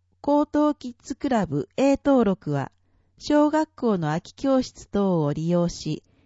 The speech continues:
自主的な遊びの場、学びの場を提供する事業です。保護者の方の就労状況にかかわらず、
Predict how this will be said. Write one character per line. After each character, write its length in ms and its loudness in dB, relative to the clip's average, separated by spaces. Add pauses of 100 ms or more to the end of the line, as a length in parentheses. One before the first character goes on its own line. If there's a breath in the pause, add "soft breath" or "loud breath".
自 140 -6
主 160 -6
的 300 -2
な 260 0
遊 220 0
び 120 -2
の 160 2
場、 260 -4 (200)
学 300 0
び 140 -4
の 160 0
場 180 2
を 60 0
提 260 -2
供 240 -2
す 180 -6
る 120 0
事 160 -6
業 240 -2
で 140 -6
す。 200 -18 (720)
保 140 -2
護 120 4
者 160 0
の 140 0
方 280 -6
の 120 -2
就 320 -2
労 220 2
状 220 2
況 280 -2
に 140 -6
か 140 -10
か 160 -2
わ 120 0
ら 140 -2
ず、 240 -8